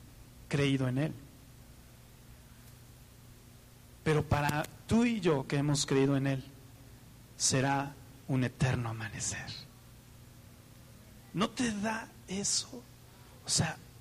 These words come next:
un, "Oh, ¿cómo le hago, Señor, para amarte? O sea, ¿qué, qué quieres de mí? ¿Quieres todo de mí? Toma todo de mí".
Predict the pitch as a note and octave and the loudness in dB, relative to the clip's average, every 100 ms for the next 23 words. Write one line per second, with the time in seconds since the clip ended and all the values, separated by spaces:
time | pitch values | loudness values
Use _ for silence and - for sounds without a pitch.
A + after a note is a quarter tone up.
0 | - - - - G#3+ A#3 B3 - - - | -20 -20 -14 0 4 4 0 -8 -18 -20
1 | - - - - - - - F#4 G#4 B3+ | -20 -20 -20 -20 -20 0 6 8 8 8
2 | F#3+ E3 C3+ - - - - - - - | 8 6 4 0 -2 -6 -8 -10 -10 -10
3 | - - - - - - - - - - | 0 4 4 2 -2 -14 -18 -20 -20 -20
4 | - - D#4+ A3+ A#3 D4 G#3 G3+ F3+ F3+ | 0 4 6 6 4 4 4 4 2 2
5 | F#3 F3+ D#3+ F3 C4 - A3 E3+ E3 G3 | 4 4 4 4 2 2 4 4 4 2
6 | - - - - - - A#3+ C4+ C4 - | 0 -2 -8 -16 -4 -2 2 2 2 2
7 | B3 C#4 C#4 F#3+ F#3+ A#3 - C4+ C#4 - | 4 4 4 2 0 -2 0 2 2 0
8 | - C4+ C4+ A#3 A3+ A#3+ A#3+ A#3+ A3+ A3+ | 4 6 6 6 6 4 2 2 2 0
9 | - - - A3+ G#3 A3 B3 - | -2 -4 -2 0 0 -2 -4 -6